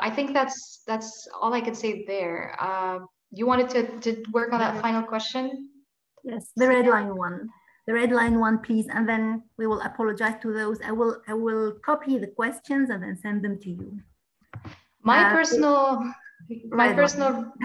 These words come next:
Speaker 1: red line to affirm that the Tunisian regime became a dictatorship.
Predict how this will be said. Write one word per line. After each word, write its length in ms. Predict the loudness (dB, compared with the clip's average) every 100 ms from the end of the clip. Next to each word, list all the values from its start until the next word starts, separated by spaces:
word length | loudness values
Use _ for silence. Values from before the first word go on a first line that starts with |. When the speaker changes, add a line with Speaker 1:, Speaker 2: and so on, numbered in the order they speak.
| 2
Speaker 1:
red 240 | 2 4
line 560 | 4 4 4 0 -2 -4 -10
to 500 | -4 0 2 0 -2 -8
affirm 580 | -8 -2 0 2 2 0
that 220 | 0 -2
the 80 | -4
Tunisian 320 | 2 2 2
regime 540 | 0 -6 -8 -2 0
became 240 | 0 -4 -6
a 40 |
dictatorship. 540 | -8 -8 -8 -4 -4